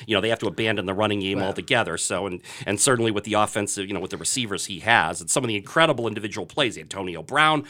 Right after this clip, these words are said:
Speaker 1: Martavis Bryant. I mean, these guys were making some incredible
Speaker 2: Yeah.
Speaker 1: catches out there, bailing him out,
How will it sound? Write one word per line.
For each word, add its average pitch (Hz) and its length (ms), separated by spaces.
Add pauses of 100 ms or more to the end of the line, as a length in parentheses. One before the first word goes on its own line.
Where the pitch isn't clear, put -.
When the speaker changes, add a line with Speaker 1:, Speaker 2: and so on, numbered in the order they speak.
(160)
Speaker 1:
Martavis 113 500
Bryant. 131 200
I 117 60
mean, 110 80
these 120 120
guys 101 180
were 98 60
making 101 220
some 95 160
incredible 92 500
Speaker 2:
Yeah. - 80
Speaker 1:
catches 120 360
out 78 180
there, 82 140
bailing 98 400
him 85 160
out, 95 300